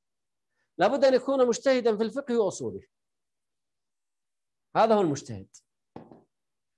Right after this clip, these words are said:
الشرط، طيب، ويخرج من بعد؟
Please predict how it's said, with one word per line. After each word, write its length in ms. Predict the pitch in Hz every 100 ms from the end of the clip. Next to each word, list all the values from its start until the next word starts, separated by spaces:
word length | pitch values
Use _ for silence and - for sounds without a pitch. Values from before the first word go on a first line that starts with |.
| _ _ _ _
الشرط، 360 | - 220 233 233 175 185 156 151 143 156
طيب، 160 | 208 147
ويخرج 480 | 160 247 262 302 240
من 180 | 247
بعد؟ 320 | 185 175 196